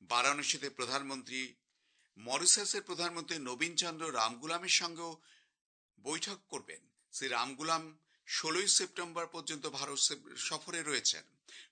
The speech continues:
প্রধানমন্ত্রী রামগুলাম গত সন্ধ্যায় বারাণসীতে পৌঁছান।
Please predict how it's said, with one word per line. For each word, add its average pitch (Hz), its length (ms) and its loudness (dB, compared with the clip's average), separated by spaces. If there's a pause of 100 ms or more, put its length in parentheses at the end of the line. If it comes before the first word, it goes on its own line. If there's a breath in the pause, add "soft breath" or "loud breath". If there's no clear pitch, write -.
প্রধানমন্ত্রী 139 680 2
রামগুলাম 127 680 4 (460 soft breath)
গত 135 200 0
সন্ধ্যায় 156 500 2
বারাণসীতে 139 640 4
পৌঁছান। 151 540 0